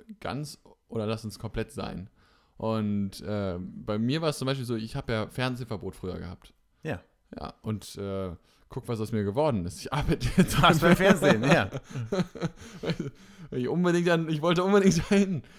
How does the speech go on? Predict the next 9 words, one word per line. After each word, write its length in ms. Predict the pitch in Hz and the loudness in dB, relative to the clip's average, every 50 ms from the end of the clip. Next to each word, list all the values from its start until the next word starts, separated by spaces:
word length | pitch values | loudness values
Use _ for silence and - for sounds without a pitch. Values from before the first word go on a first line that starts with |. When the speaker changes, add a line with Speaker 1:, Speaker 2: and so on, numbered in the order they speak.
| - - - - | -20 -20 -12 -8
Speaker 1:
Nein, 180 | - 151 190 208 | -6 -6 -4 -2
aber 180 | 190 175 165 | -2 -2 0
es 120 | 156 160 - | -2 -2 -4
ist 180 | 165 170 - | -8 -10 -4
ja 100 | 180 156 147 | -4 -4 -2
tatsächlich 440 | 160 156 147 165 180 190 175 170 151 | -2 -4 -4 -4 -4 -4 -4 -6 -4
so, 120 | 147 151 | -4 -2
dass, 260 | 143 143 135 - - - | -2 -2 -4 -6 -10 -12
äh, 300 | - 135 135 131 127 | -8 -8 -6 -6 -8